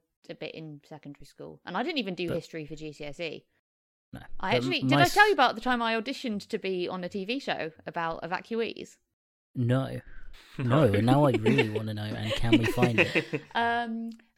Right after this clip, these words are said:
Speaker 3: Was it called The Lion, the Witch and the Wardrobe? <laughs>
Speaker 1: um, it was, I think it was just called Evacu-, Evacuation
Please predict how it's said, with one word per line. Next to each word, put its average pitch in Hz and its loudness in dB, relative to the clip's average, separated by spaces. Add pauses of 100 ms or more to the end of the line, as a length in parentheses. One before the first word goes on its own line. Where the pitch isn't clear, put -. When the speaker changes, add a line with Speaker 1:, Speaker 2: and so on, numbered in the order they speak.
(220)
Speaker 3:
Was 143 0
it 156 4
called - 2
The 143 4
Lion, 127 8
the 135 6
Witch - 6
and 151 0
the 302 -4
Wardrobe? - -6 (1200)
<laughs> 254 2
Speaker 1:
um, 247 -4 (360)
it 269 -6
was, 277 -8 (140)
I 208 0
think - -2
it 240 -12
was 214 -4
just 226 -6
called 226 0
Evacu-, 202 -4 (140)
Evacuation 254 -8